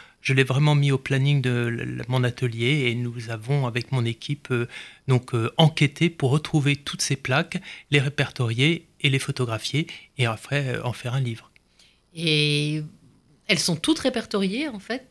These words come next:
Speaker 2: ces plaques ?
Speaker 1: Toutes ces plaques individuelles, oui. Euh, je pense qu'on est proche de l'exhaustivité.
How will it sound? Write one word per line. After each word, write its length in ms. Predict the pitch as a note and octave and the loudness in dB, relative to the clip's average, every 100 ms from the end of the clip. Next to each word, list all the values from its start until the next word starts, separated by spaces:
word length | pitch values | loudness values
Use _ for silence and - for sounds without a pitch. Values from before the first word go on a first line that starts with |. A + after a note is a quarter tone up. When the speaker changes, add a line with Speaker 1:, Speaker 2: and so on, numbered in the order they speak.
| - - | -18 -16
Speaker 2:
ces 80 | |
plaques ? 440 | - G#3+ - - _ _ - | -8 -8 -8 -16 _ _ 2
Speaker 1:
Toutes 160 | B3 | 4
ces 120 | - F#3 | 4 2
plaques 320 | E3+ D#3+ E3 | 4 2 4
individuelles, 560 | D#3+ D3+ D#3 D#3+ F3+ | 4 4 4 4 4
oui. 280 | C#3+ C#3+ C#3 - - - - | 4 4 2 -6 -20 -20 -2
Euh, 480 | C#3+ C3 B2+ B2 A#2+ | 2 4 4 2 0
je 160 | C3+ C3 | 0 2
pense 240 | D#3+ D#3 | 4 2
qu'on 200 | - C3+ | 0 0
est 60 | C3 | 0
proche 300 | - D#3+ C#3+ | 0 0 2
de 80 | C3+ | 0
l'exhaustivité. 840 | C3 C3 - - B2+ C3 F#3 | 0 -2 -4 -10 -10 -2 0